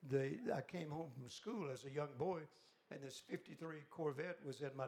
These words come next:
dad's garage. And I thought it was the most beautiful thing I'd ever seen. And when Dad came home, I said, "Dad, whose car is that?" He said, "Well, they sent it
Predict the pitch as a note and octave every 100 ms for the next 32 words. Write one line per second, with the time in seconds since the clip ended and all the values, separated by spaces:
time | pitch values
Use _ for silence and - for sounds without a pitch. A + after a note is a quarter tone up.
0 | B2 C3+ B2+ - C3 E3+ - E3 - -
1 | - _ _ _ _ _ _ _ - D#3+
2 | E3 F#3+ C#3+ C3+ C3+ B2+ B2+ C#3 B2 B2+
3 | C3 C3 C3 B2 B2 C4+ A#3 _ _ _
4 | _ _ _ _ _ - C3+ C3+ C3+ B2
5 | D3+ D3+ D3+ C3 B2 G3+ E3+ C#3 - _
6 | - F3+ F3 C#3 C3 G3 F#3 C#3 F#3+ F#3+
7 | - - G#3+ A3 C3 - - - _ _
8 | _ _ _ _ _ - D3+ - C#3+ C3+
9 | C#3 C3+ C3 G#3 G3+